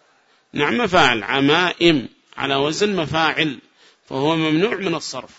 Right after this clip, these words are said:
المانع له من الصرف وجود صيغة منتهى الجموع، فهذا هو السبب الأول من أسباب المنع. وكذلك أيضا ألف التأنيث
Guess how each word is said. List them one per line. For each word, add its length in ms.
المانع 340
له 180
من 60
الصرف 340
وجود 320
صيغة 440
منتهى 440
الجموع، 640
فهذا 380
هو 140
السبب 460
الأول 540
من 120
أسباب 460
المنع. 440
وكذلك 640
أيضا 300
ألف 260
التأنيث 500